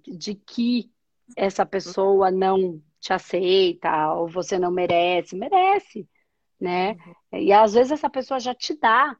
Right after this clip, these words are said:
Speaker 1: só que não te dá do jeito que você gostaria que ela te desse, ou que você acredita que é o jeito certo de amar, né? De aceitar, de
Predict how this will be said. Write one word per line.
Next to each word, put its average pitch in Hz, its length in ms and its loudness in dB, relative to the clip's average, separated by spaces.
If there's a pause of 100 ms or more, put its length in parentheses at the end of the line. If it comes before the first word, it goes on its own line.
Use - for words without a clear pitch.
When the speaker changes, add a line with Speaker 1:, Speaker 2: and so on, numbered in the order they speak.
(220)
Speaker 1:
só 185 240 -10
que 190 140 -16
não 202 320 -4
te 214 160 -10
dá 202 160 6
do 254 160 -6
jeito 208 800 -2
que 277 140 -8
você 262 1160 -2
gostaria 269 1200 -2
que 247 220 -10
ela 220 220 -8
te - 100 -20
desse, 196 260 -6
ou 233 120 0
que 226 160 -14
você 214 460 -4
acredita 285 840 -4 (340)
que 277 200 -2
é 247 120 6
o 277 60 0
jeito 226 420 -8
certo 220 560 -6 (440)
de 196 420 0 (840)
amar, 180 460 -6 (120)
né? 196 280 -10
De 175 260 -2
aceitar, 185 720 0
de 180 340 -6